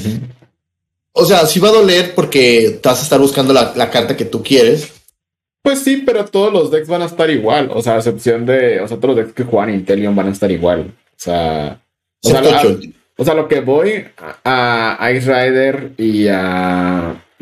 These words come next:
Speaker 1: Palkia no les va a doler tanto como ponle un Jolteon, güey, ¿sabes?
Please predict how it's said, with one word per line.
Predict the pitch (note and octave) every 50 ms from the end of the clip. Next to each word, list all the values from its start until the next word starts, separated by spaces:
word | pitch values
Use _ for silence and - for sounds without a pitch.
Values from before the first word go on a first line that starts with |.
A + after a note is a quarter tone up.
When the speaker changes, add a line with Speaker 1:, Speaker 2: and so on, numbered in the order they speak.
| -
Speaker 1:
Palkia | - A#2+ A#2 A2 A2 - B2+
no | B2 A#2
les | A#2+ A#2 A#2
va | A#2 A2+
a | A2
doler | A2 A2 G#2 F#2 -
tanto | - A2 G#2+ G2+ G2+ A#2 G#2+ G2+
como | - G#2 G2 G2 F#2+ F2+ F2 F2
ponle | - G2 G2 G#2 G#2+ G#2 G2+
un | G#2 G#2 G#2
Jolteon, | G2 A2 G#2 G2+ G2 - - G2+ F#2+ F2+ F2+ F2+
güey, | F2 E2 D#2+ -
¿sabes? | - G2 F#2+ F#2+ G2+ A2+ C3+ D3 C#3